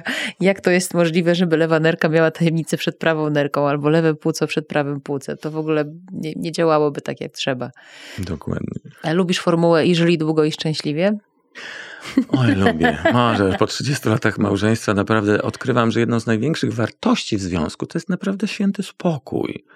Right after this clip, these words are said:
Speaker 2: To, że jest tak zwyczajnie, bo ludzie mówią: „Wow, kuranty, wodotryski”. Ja mówię: „Ludzie, to, co nam się przeważnie nie nudzi w życiu, to jest kromka ciepłego chleba”. Ja bym chciał, żeby życie i związek to była zawsze taka kromka ciepłego chleba. To jest,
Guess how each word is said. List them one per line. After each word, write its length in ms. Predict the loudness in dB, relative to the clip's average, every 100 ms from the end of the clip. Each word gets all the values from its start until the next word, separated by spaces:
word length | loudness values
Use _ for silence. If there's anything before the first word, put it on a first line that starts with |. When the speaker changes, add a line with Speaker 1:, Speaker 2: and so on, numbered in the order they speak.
| -20 -20 -20 _ _
Speaker 2:
To, 120 | -8 -4
że 100 | -4
jest 140 | -2
tak 260 | -4 -6 -10 _
zwyczajnie, 720 | -8 -6 -6 -2 0 0 0
bo 80 | -2
ludzie 200 | -2 -2
mówią: 280 | -2 -2 -2
„Wow, 420 | -4 -4 -2 -4
kuranty, 480 | -4 -4 -2 -4 -6
wodotryski”. 640 | -8 -8 -8 -10 -12 -10
Ja 80 | -8
mówię: 160 | -6 -6
„Ludzie, 240 | -6 -6
to, 140 | -6 -8
co 160 | -6
nam 160 | -6 -6
się 120 | -8
przeważnie 720 | -4 -4 -2 -2 -2 -2 -4 -8 -20 -20 -20 _ _
nie 280 | 0 2 4
nudzi 360 | 4 2 2
w 40 | -2
życiu, 280 | -4 -6 -4
to 120 | -4
jest 120 | -4
kromka 400 | -2 0 0 -2
ciepłego 460 | -6 -8 -8 -8 -8
chleba”. 400 | -8 -8 -8 -10 _ _ _ _ _ _ _ _ _ _ _
Ja 100 | -4
bym 120 | -4
chciał, 280 | -2 -4 -4
żeby 200 | -4 -6
życie 440 | -2 -2 -2 -4
i 60 | -4
związek 500 | -4 -2 -2 -6 -8
to 160 | -8
była 220 | -6 -6 -6
zawsze 320 | -8 -10 -12
taka 260 | -14 -14
kromka 420 | -14 -12 -12 -12 -14
ciepłego 420 | -14 -12 -12 -14
chleba. 440 | -14 -14 -14 -16 _
To 100 | -6
jest, 360 | -6 -8 -18